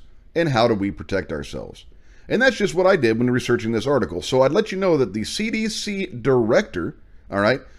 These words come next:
whose name is Rochelle Walensky, came out and said this. "Studies have shown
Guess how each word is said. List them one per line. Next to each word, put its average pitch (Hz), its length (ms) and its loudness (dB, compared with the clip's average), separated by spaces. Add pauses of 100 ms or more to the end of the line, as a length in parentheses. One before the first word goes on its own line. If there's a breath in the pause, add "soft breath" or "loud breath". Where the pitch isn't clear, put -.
(100)
whose 156 280 0
name 156 300 -2
is 135 160 2
Rochelle 123 580 2
Walensky, 127 600 -2
came 95 240 -4
out 90 160 -2
and 92 120 -8
said 90 360 -2 (200)
this. - 440 -6 (640 soft breath)
"Studies 202 460 4
have 226 160 -2
shown 180 480 2